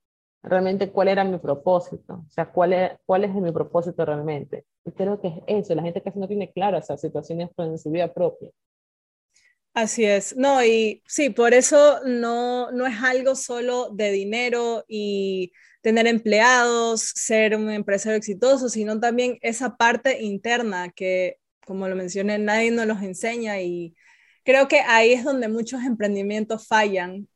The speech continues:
Speaker 2: y no, no toman consideración de eso. Pero bueno, saltándonos a la parte más técnica o tangible de un emprendimiento, ¿cuáles son las categorías básicas que nos podrías compartir en el presupuesto de un emprendedor? Porque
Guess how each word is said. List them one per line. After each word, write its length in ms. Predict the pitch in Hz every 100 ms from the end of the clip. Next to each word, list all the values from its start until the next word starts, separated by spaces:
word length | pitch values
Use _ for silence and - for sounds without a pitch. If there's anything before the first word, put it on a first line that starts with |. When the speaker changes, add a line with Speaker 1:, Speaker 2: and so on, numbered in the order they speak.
| _
Speaker 2:
y 160 | 208 202
no, 720 | 196 196 190 190 190 185 - _ _
no 240 | 220 214
toman 320 | 226 220 220
consideración 800 | 220 214 208 202 180 175 208 196
de 160 | 190 196
eso. 260 | 185 190 175
Pero 180 | 233
bueno, 320 | 233 226 202 - _ _ _
saltándonos 920 | - 247 - 269 302 311 311 311 - -
a 640 | 240 233 226 226 214 214 -
la 260 | - 226 214
parte 300 | 226 226 262
más 320 | 254 247 -
técnica 640 | - 240 247 247 240 233 -
o 160 | 226 220
tangible 880 | 196 196 175 240 233 220 208 202 -
de 320 | 202 202 196
un 160 | 202 214
emprendimiento, 1080 | 226 233 220 202 208 226 220 214 214 196 -
¿cuáles 280 | 254 277
son 160 | 285 302
las 140 | 311
categorías 640 | - 277 254 220 214 226 190
básicas 800 | 214 208 - 220 - 202 196 -
que 120 | 214
nos 140 | 208
podrías 360 | - 208 202 208
compartir 560 | 240 214 190 190 208 202
en 160 | 202
el 260 | 196 185 175
presupuesto 640 | 190 185 190 202 190 -
de 100 | 202
un 100 | 196
emprendedor? 500 | 202 202 190 185 202 196
Porque 280 | 196 196